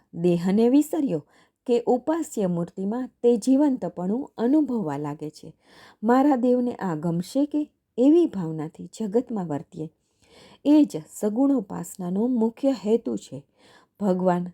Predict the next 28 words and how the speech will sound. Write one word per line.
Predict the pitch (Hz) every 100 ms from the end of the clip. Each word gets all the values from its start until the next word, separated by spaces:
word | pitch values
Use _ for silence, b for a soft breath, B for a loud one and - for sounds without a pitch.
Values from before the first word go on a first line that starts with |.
| _
દાતા | 185 185 208 254 254 - -
એ | 247
મારી | 240 240 277
પૂઠે | 240 254 294 285
છે, | 180 - - _ _ _ -
તે | 208
મારું | 202 220 240 269
કલ્યાણ | - 226 277 320
કરનાર | 302 160 156 143
છે, | - - 160 b b b b
એનું | 233 277 330 294
ભાન | 220 165 165
થયું | - 180 226 277 -
કે | 226
જે | 202 269 311
મળ્યું | 254 170 156 - b b b
તે | 262
ભગવાનની | 262 247 240 247 277 285 -
ઈચ્છાથી | 254 262 285 269 -
મળ્યું, | 165 156 160 165 _ _ -
એવી | 240 285 330 294
ભાવના | 214 165 170 165
થઈને | - 202 226 262
હોય | - 269 302
તે | 320 320
પરિસ્થિતિમાં | 202 170 165 - 180 196 220 262
સમાધાન | - 190 202 208 190 160
મળશે. | 156 160 -